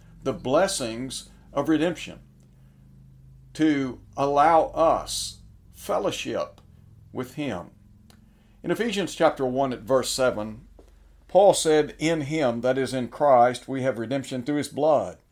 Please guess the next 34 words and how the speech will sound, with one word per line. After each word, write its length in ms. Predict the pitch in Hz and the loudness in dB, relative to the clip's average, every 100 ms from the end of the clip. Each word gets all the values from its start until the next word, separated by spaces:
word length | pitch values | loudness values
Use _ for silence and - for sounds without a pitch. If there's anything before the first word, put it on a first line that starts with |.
| _ _ | _ _
the 100 | 135 | -6
forgiveness 540 | 156 143 151 156 147 - | -4 -2 -2 -2 -4 -6
of 140 | 135 | -6
sins, 600 | - 160 120 90 - - _ _ _ - | -6 -4 -6 -8 -14 -18 _ _ _ -4
according 760 | 135 - - 214 208 147 143 135 | -4 -4 0 2 4 2 -2 -4
to 120 | 147 | -2
the 120 | 127 | 0
riches 840 | 123 160 175 - 104 104 120 - - _ _ _ - | 0 0 -2 -4 -10 -10 -10 -14 -16 _ _ _ -2
of 140 | 131 | -2
His 180 | 131 127 | -2 -6
grace." 680 | - 127 135 92 71 - - - _ _ _ _ - - - - _ _ _ - - | -4 2 2 2 -6 -10 -12 -16 _ _ _ _ -20 -20 -20 -20 _ _ _ -20 -12
Let's 140 | 254 | -10
begin 320 | - 160 156 147 | -2 0 2 2
our 140 | 123 | -2
study 300 | - 120 127 | -2 0 0
by 180 | 117 117 | -2 -2
first 320 | 147 151 - | -2 -2 -4
and 100 | 120 | -8
foremost 480 | 131 120 113 117 - | -4 -2 -2 -4 -4
talking 380 | 143 143 127 113 | -2 -2 -6 -6
about 340 | 110 113 98 | -6 -6 -6
the 80 | 123 | -10
person 840 | - - 208 214 - 117 95 104 - _ _ _ _ _ _ 120 | -10 -6 -2 0 0 -6 -8 -12 -18 _ _ _ _ _ _ -2
of 180 | 123 | 0
our 160 | 123 120 | 0 -2
salvation. 720 | - 120 113 123 110 - 76 _ _ _ _ _ _ - | 0 -2 -2 -4 -4 -10 -14 _ _ _ _ _ _ -2
Now 140 | 139 | 0
again, 300 | 123 156 127 | 0 -2 -2
Paul 240 | 160 175 | 2 2
said, 340 | 165 151 143 - | 4 2 0 0
"In 240 | 156 151 | 0 0
Him," 380 | 135 160 135 107 | 0 -2 -2 0
that 180 | 127 131 | -2 0
is, 380 | 143 143 - | -2 -4 -8